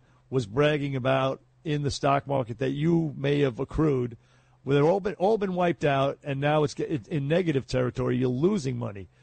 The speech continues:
Your four oh one K is just dwindling right before your eyes. Don't even look at it because it's just gonna make you <laughs> inf-, infuriated if you're not already.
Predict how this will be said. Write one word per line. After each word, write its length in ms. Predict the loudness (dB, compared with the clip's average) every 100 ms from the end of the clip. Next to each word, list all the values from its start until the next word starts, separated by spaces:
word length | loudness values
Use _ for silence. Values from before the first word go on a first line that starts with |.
| _ _ -2
Your 120 | 0
four 340 | 0 0 2 2
oh 60 |
one 220 | 2 0
K 320 | 0 2 2 0
is 380 | -2 -2 -2
just 380 | -2 -2 -2 -4
dwindling 600 | -4 0 0 0 -2 -2
right 200 | 0 0
before 280 | -2 -2 0
your 140 | 0 0
eyes. 280 | 0 -2
Don't 200 | 0 0
even 160 | 2 0
look 200 | 0 -2
at 200 | -4 -6
it 100 | -8
because 340 | -6 -4 -6 -8 _ _ _ _ -4
it's 160 | -4
just 260 | -2 -4 0
gonna 200 | 0 2
make 300 | 0 0 -2
you 200 | -6 -4
<laughs> 240 | -4 -4 -6 -4
inf-, 240 | -4 -2
infuriated 840 | -6 -6 -2 0 2 0 -2 -2 -4 _ _ _ _
if 200 | -2 0
you're 140 | 0 0
not 200 | 2 2
already. 460 | 2 2 0 -4